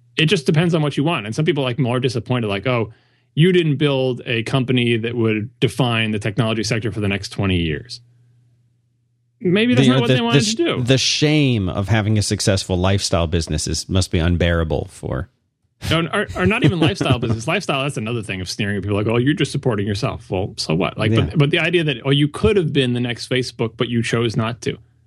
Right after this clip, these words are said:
Speaker 1: Well, who, maybe they didn't want to be the next Facebook. Who are you to tell them what they're supposed to be doing? Because you think it's, it's cooler if they, if they devote their entire life to becoming a huge Fortune five hundred company. If that's not what they want to do, like, so I,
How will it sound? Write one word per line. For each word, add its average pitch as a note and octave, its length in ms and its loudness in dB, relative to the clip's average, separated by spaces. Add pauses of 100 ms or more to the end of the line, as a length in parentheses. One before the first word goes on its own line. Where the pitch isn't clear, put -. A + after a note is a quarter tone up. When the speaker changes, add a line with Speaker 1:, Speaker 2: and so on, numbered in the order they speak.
(420)
Speaker 1:
Well, F#3+ 200 -2
who, C4+ 200 -2
maybe F3 280 2
they B3+ 80 -2
didn't C#4+ 160 0
want C4+ 160 -2
to G4 40 -2
be F#4+ 80 4
the F#3+ 80 0
next A#2+ 280 -4
Facebook. A2 280 -4
Who - 100 4
are C3+ 80 2
you C#3+ 140 4
to - 80 0
tell F3+ 220 0
them F#3+ 200 -2
what C#3+ 120 -2
they're D#3+ 120 2
supposed D#3+ 520 0
to D3+ 60 0
be C3+ 100 2
doing? C3 300 0
Because A2+ 140 -4
you A#2+ 100 2
think C3+ 200 2
it's, B2+ 140 -4 (260)
it's D#3 140 0
cooler C3+ 580 2
if F#2+ 140 -8
they, A#2+ 340 2 (300)
if A#2 100 -2
they C3 140 2
devote A#2 280 0
their A2+ 120 0
entire A#2 320 -4
life A2 280 -4
to G#2 80 -2
becoming G2+ 440 0
a G#2 260 0
huge A2 260 2
Fortune G#2+ 320 2
five G2 220 -2
hundred F#2+ 300 -2
company. - 300 -2
If A#2 100 0
that's F3 160 4
not G#3+ 120 2
what F#3+ 120 -2
they F#3 60 2
want E3+ 160 2
to C#3 40 2
do, D3+ 360 2
like, A#2+ 280 -2
so B2 140 -2
I, C3 200 -4